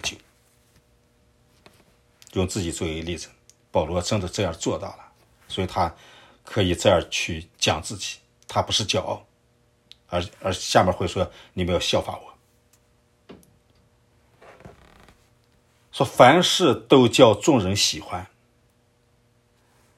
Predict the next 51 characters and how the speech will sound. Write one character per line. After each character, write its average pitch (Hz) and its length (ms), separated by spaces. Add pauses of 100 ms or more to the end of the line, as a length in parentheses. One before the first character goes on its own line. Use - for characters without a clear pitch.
(1120)
这 226 180
个 175 80
喜 - 220
欢 156 200
是 135 140
不 131 140
是 156 160
说 135 160
我 127 80
们 127 100
故 185 240
意 127 60
去 107 240
讨 117 280
好 123 200
他 104 120
们， 95 80
做 127 200
违 104 160
背 147 120
神 110 240
的 151 80
事 - 200
去 - 160
讨 98 160
好， 92 80
不 - 100
是 135 140
这 131 100
个 98 80
意 87 60
思。 - 240 (760)
在 143 180
不 226 200
违 147 220
背 160 180
真 196 320
理 160 100
的 117 100
情 120 240
况 127 220
下， 104 140
我 113 100
们 113 240
尽 196 260
量 113 220
与 101 160
众 135 260
人 95 120
和 - 260
睦。 117 240